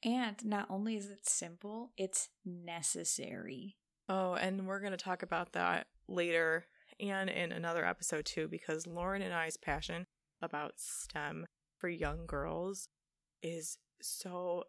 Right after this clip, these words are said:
Speaker 2: essential to our future generations.
Speaker 1: Absolutely.
Speaker 2: Okay, but,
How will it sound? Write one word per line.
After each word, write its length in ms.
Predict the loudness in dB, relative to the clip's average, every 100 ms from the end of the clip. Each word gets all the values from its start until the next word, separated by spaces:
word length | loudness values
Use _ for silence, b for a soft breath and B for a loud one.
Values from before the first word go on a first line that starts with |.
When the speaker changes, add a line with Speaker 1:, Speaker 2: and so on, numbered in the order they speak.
| -2
Speaker 2:
essential 640 | 0 2 0 0 0 0
to 240 | -2 0 2
our 140 | 2
future 440 | -2 -4 -2 -2
generations. 800 | -2 -4 -4 -4 -6 -6 -10 -12 -14 _ _ _ -4
Speaker 1:
Absolutely. 600 | 0 0 -2 -8 -14 -6 -4
Speaker 2:
Okay, 360 | -2 -4 -8 -12 _
but, 220 | 0 0